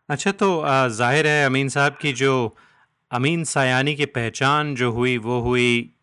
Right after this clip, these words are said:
गीतमाला की वजह से। उसके बाद जाहिर है कि आपको और बहुत सारे प्रोग्राम मिले और आपका करियर आगे बढ़ा।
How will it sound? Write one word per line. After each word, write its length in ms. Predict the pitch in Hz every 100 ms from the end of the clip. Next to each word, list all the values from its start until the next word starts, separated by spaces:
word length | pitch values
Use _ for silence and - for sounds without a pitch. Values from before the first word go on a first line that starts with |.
| _
गीतमाला 460 | 98 113 - 110 117
की 140 | 135
वजह 260 | 113 104 113
से। 300 | - 131 120 - - _
उसके 260 | 123 - 131
बाद 280 | 120 131 113
जाहिर 360 | 117 117 127
है 140 | 123 120
कि 180 | 127
आपको 600 | 117 113 - 127 117 113 110
और 160 | 120 113
बहुत 360 | 95 113 127
सारे 300 | 131 120 117
प्रोग्राम 420 | 110 113 107 120
मिले 380 | 113 110 117 120
और 260 | 113 107 107
आपका 260 | 104 123
करियर 380 | 110 107 110 113
आगे 280 | 107 104 113
बढ़ा। 480 | 98 98 139 95